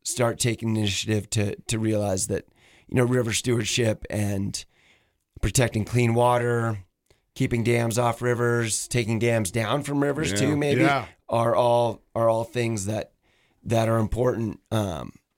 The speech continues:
Speaker 1: you know, 'cause rivers are the arteries of all the ecosystem. So
Speaker 3: I think we're seeing that now, just to wrap up here, I think we're seeing that now with the Lake Mead, Lake Powell, and we're kinda seeing the result of, of dams in real time.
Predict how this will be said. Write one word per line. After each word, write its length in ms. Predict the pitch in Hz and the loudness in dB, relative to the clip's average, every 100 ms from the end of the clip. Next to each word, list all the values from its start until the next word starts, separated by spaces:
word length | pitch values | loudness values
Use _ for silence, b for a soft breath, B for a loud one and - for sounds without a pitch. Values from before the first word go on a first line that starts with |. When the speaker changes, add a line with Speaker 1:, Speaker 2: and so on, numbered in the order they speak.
| _ B B B - | _ B B B -2
Speaker 1:
you 60 | |
know, 120 | 117 | 0
'cause 160 | 110 127 | 0 0
rivers 340 | 127 131 147 123 | 0 0 0 2
are 140 | 127 | 2
the 100 | 127 | 2
arteries 480 | 123 123 127 127 110 | 0 0 0 -2 -2
of 100 | 113 | -2
all 140 | 120 | -2
the 140 | 120 123 | -2 -4
ecosystem. 600 | 123 127 - - - - | -4 -4 -4 -8 -10 -8
So 280 | - - - - | -6 -6 -6 -4
Speaker 3:
I 80 | |
think 160 | 135 175 | -2 0
we're 80 | 139 | 0
seeing 240 | - 143 | 0 -2
that 200 | 131 117 | -2 -6
now, 280 | 120 131 135 | -4 -2 -2
just 160 | 123 - | -4 -6
to 80 | |
wrap 260 | 120 120 120 | -4 -4 -2
up 160 | 123 117 | -4 -4
here, 240 | 117 107 | -4 -4
I 40 | |
think 180 | 113 160 | -4 -4
we're 60 | 143 | -2
seeing 180 | 147 135 | -2 -2
that 160 | 123 | -4
now 240 | 113 120 120 | -4 -4 -4
with 120 | 117 | -6
the 80 | 113 | -6
Lake 280 | 110 120 123 | -4 -4 -4
Mead, 460 | 127 123 120 117 b b b - | -4 -2 -2 -6 b b b -6
Lake 260 | 117 120 | -4 -4
Powell, 520 | - 123 117 113 113 117 | -4 -2 0 -2 -6 -8
and 140 | 113 | -8
we're 60 | 113 | -6
kinda 200 | 123 113 | -6 -4
seeing 200 | 123 113 | -4 -4
the 40 | |
result 500 | 104 104 117 107 104 | -6 -4 -4 -4 -6
of, 160 | 101 85 | -8 -10
of 260 | - 101 90 | -10 -10 -6
dams 440 | 107 104 104 98 | -6 -4 -6 -6
in 120 | 101 101 | -8 -6
real 180 | 104 92 | -6 -6
time. 520 | - 107 98 90 | -8 -6 -6 -8